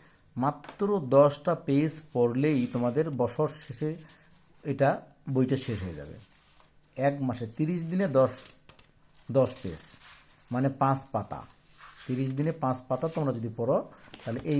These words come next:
বই তোমাদের কি শেষ হয়ে যাবে। তিরিশ দিনে পাঁচ পাতা পড়ার জন্য আসলে তোমরা একেবারেই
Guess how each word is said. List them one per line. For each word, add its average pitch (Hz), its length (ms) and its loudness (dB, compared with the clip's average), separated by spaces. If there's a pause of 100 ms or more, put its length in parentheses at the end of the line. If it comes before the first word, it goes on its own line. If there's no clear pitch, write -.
বই 131 200 2
তোমাদের 131 280 0 (840)
কি 170 120 -2 (1120)
শেষ 143 200 2
হয়ে 104 140 -2
যাবে। 107 120 -6 (160)
তিরিশ 175 280 2
দিনে 202 140 2 (100)
পাঁচ 165 180 4 (120)
পাতা 175 200 4 (120)
পড়ার 151 320 6
জন্য 143 200 2 (680)
আসলে 147 280 -2
তোমরা 139 200 4 (880)
একেবারেই 147 560 4